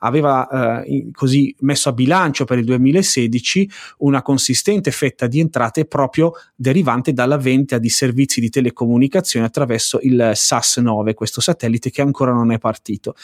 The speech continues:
Ed è su questo punto che ci lasciamo con questa notizia, perché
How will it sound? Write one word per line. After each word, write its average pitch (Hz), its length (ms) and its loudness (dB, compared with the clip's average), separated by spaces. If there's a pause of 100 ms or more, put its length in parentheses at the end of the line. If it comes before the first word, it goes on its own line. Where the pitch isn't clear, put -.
(240)
Ed 127 80 -2
è 131 40 0
su - 120 0
questo 143 300 0
punto 185 300 2
che 139 100 0
ci - 160 -2
lasciamo 131 480 0
con 117 340 -2
questa - 260 -4
notizia, 120 540 0
perché 147 460 -2